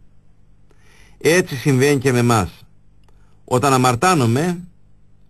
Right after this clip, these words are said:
ο βασιλέας παντουργός Θεός επιβλέπει επί την γην με βλοσιρό βλέμμα και η δούλη κτήσης δεν υποφέρει να βλέπει το βλοσιρό και θυμωμένο βλέμμα του κτίστου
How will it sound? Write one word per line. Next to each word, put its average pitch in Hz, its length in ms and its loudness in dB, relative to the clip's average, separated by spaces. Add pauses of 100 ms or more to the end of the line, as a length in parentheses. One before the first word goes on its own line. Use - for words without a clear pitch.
(640)
ο 127 140 -2
βασιλέας 147 720 0
παντουργός 139 600 0
Θεός 151 520 -2
επιβλέπει 151 760 0
επί 147 200 -2
την 147 180 -2
γην 180 320 0
με 160 120 2
βλοσιρό 151 480 0
βλέμμα 165 520 0 (1200)
και 135 220 2
η 131 80 2
δούλη 170 340 2
κτήσης 185 680 -2
δεν 175 280 0
υποφέρει 147 560 0
να 131 140 0
βλέπει 143 540 -2 (920)
το 143 360 2
βλοσιρό 135 680 2
και 143 160 -2
θυμωμένο 127 560 0
βλέμμα 120 340 0
του 117 120 -6
κτίστου - 500 -4